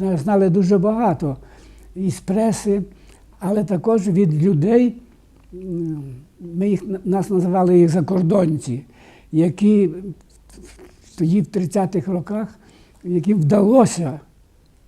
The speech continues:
якось перейти кордон і опинитися на території Польщі. Так.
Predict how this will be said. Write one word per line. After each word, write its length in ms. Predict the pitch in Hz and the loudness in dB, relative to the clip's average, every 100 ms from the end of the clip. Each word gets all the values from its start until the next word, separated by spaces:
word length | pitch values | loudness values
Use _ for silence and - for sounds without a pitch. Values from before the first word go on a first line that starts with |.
| _ _ _ | _ _ _
якось 380 | 202 196 190 170 | -8 -6 -4 -4
перейти 460 | - 214 185 160 220 | -2 2 2 2 -2
кордон 560 | 208 180 165 220 214 | 0 0 2 0 2
і 60 | 190 | 0
опинитися 640 | 170 180 175 175 156 170 | 0 2 2 2 -2 -2
на 320 | 165 160 160 170 | -4 -4 -6 -8
території 640 | - 156 143 175 151 147 143 | -6 -4 -4 -4 -2 0 -2
Польщі. 640 | 143 135 113 - - - 147 _ _ _ - - - _ - | -4 -10 -12 -16 -20 -20 -20 _ _ _ -20 -20 -20 _ -14
Так. 200 | 170 170 | -10 -10